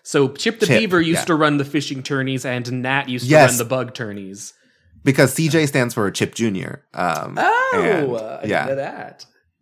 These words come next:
Speaker 2: Um, but yeah, so, like, um, it was implied that these characters were their sons. I don't know if they ever, like, confirmed
Speaker 1: Confirmed
Speaker 2: it
Speaker 1: it,
Speaker 2: before
Speaker 1: yeah.
Speaker 2: now. Uh, but now if you talk to, um, uh,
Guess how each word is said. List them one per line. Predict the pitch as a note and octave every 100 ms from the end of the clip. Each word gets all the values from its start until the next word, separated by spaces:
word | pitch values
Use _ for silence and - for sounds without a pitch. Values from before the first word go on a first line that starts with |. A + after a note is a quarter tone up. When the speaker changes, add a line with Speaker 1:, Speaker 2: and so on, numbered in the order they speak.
| _ _ _ _ _ _ _ -
Speaker 2:
Um, | G#2 G2+ F#2 F2 F2
but | F2 D3
yeah, | B2
so, | F#2+ B2
like, | A#2 G#2
um, | A#2+ G#2+ F#2+ F#2 -
it | D3
was | C#3+
implied | D3 C3 A2+ G#2+
that | F#2+
these | G2+ F2+
characters | - F2+ G2 F#2
were | F2
their | E2
sons. | - D#2+ E2+
I |
don't | F#2 F2+
know | F2
if | D#2+
they | E2+
ever, | D2+
like, | D2 C2+ _
confirmed | - F2 A#2+ - - -
Speaker 1:
Confirmed |
Speaker 2:
it | G#2 G#2
Speaker 1:
it, | -
Speaker 2:
before | A2+ A#2 A#2
Speaker 1:
yeah. | A#2+
Speaker 2:
now. | C3 C3+ C#3 - - - - - -
Uh, | A#2 G#2 G2
but | G#2 - B2+ - C#3+
now | C#3+ C#3+
if | B2+ C3
you | C3+
talk | C3 C3 -
to, | D3 B2+ A#2+ G#2+
um, | A2 G#2+ G2 F#2+ F2+ -
uh, | G2 F2 D#2